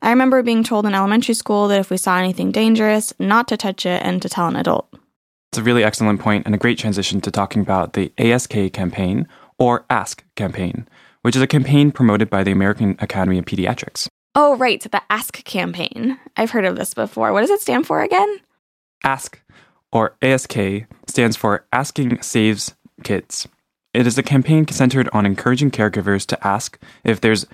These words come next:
Speaker 2: a gun or where the child plays. If a gun is present, to ask if the gun is locked, unloaded, and if, if the ammunition stored separately. Just talking to your child about the dangers of firearms is not often enough. Children are naturally curious,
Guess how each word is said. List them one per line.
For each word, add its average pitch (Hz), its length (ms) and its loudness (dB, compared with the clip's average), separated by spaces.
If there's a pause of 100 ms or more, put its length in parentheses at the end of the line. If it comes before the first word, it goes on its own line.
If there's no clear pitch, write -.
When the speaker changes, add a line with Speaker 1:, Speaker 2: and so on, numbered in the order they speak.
(220)
Speaker 2:
a 95 60 -2
gun 110 400 2
or 104 380 0
where 107 180 2
the 110 80 0
child 107 260 -2
plays. - 400 -4 (260)
If 120 100 2
a - 20 0
gun 139 160 2
is 156 80 0
present, 107 420 0 (360)
to - 120 0
ask 113 240 -2
if 98 80 -8
the 104 80 -2
gun 101 180 0
is 92 120 -2
locked, 101 400 -4 (240)
unloaded, 113 600 2 (100)
and 110 100 4
if, 110 160 2 (140)
if 110 120 0
the 107 200 -2
ammunition 107 520 2
stored 101 360 0
separately. - 440 -4 (720)
Just 156 200 0
talking 147 300 2
to 127 140 -2
your 117 120 4
child 101 360 0
about 98 200 -2
the 90 60 -16
dangers 113 360 2
of 104 60 -8
firearms 98 520 0
is 107 140 -4
not 117 220 2
often 101 320 -2
enough. - 400 -2 (520)
Children 117 280 4
are 117 100 4
naturally 101 360 0
curious, 101 540 -2